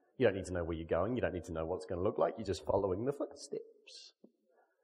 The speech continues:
enjoying the person of Christ. Second thought, how do you receive perseverance? Hear God's voice, agree,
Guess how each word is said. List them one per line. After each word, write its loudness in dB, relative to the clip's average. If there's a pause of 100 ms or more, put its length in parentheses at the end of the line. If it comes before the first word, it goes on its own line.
(180)
enjoying 4
the -2
person -4
of -12
Christ. -8 (1000)
Second -4
thought, -2 (720)
how 4
do 0
you -2
receive -4
perseverance? -6 (100)
Hear 0
God's -2
voice, -8 (280)
agree, -2